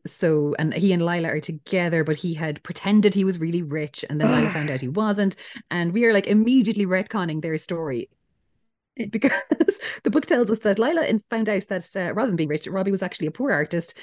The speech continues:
Speaker 1: and she'd been furious. It wasn't that she cared so much about the money. What upset her was that he'd lied to her. It was fully about the fact that he had no money in the last book. Jessica had to talk
Speaker 2: Yes!
Speaker 1: her around to realising that actually it was the lie that has been,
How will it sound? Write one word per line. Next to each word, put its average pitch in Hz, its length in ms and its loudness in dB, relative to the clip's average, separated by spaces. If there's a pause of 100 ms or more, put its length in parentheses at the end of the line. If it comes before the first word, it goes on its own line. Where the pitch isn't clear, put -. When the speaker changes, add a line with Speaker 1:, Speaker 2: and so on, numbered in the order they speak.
(140)
Speaker 1:
and 247 80 2
she'd 285 120 4
been 262 100 4
furious. 277 460 2 (200)
It 226 80 4
wasn't 269 320 2
that - 100 -4
she 262 80 -2
cared 247 340 -2
so 226 120 0
much 214 180 0
about 208 240 -2
the 214 80 -2
money. 208 340 0
What 180 140 -6
upset 185 360 -4
her 180 100 0
was 175 160 -2
that 175 120 -2
he'd 180 140 0
lied 180 320 -2
to 170 80 -6
her. 123 180 -6 (200)
It 196 160 0
was 214 240 0 (420)
fully 185 300 2
about 151 240 -2
the 151 80 -6
fact 143 220 -2
that 143 80 -2
he 147 100 -2
had 139 120 0
no 139 140 0
money 127 400 -2
in 135 120 -2
the 131 100 -2
last 120 340 -8
book. - 340 -8 (220)
Jessica 180 280 0
had 427 80 6
to 587 60 2 (100)
talk 160 160 2
Speaker 2:
Yes! - 340 -8
Speaker 1:
her 165 80 -2
around 147 320 -2 (200)
to 190 120 0
realising 147 880 2 (180)
that 156 140 0
actually 143 520 -2
it 160 80 -2
was 139 180 -2
the 147 100 -2
lie 147 280 0
that 139 120 0
has 139 100 -2
been, 135 280 0